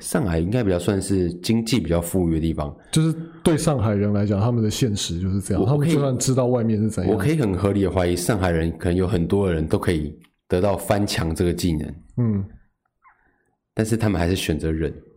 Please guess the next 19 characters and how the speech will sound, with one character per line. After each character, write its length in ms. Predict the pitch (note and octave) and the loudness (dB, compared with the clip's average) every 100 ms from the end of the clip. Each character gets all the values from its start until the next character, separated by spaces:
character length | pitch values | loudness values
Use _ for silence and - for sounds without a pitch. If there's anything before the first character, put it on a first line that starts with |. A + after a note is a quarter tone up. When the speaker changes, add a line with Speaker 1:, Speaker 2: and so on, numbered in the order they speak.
| _ | _
Speaker 2:
上 180 | - - | 0 2
海 140 | C3 B2 | 2 2
应 60 | |
该 100 | C#3+ | 2
也 80 | D3+ | 2
有 160 | C3 B2+ | 2 2
很 180 | A#2 | 0
多 320 | F#2+ A#2 A2+ A2+ - - | 2 2 2 -2 -6 -2
人 180 | A#2 A2+ | 0 2
是 160 | B2+ | 0
在 140 | B2 C3 | 2 0
国 220 | - A2 | 2 2
外 120 | A2+ | 2
待 220 | A2 G#2 | 0 0
过， 180 | G#2 A2 | 0 0
或 80 | G2 | 2
者 80 | A#2 | 2
有 100 | A2 | 2
在， 260 | G#2+ A2 | 2 0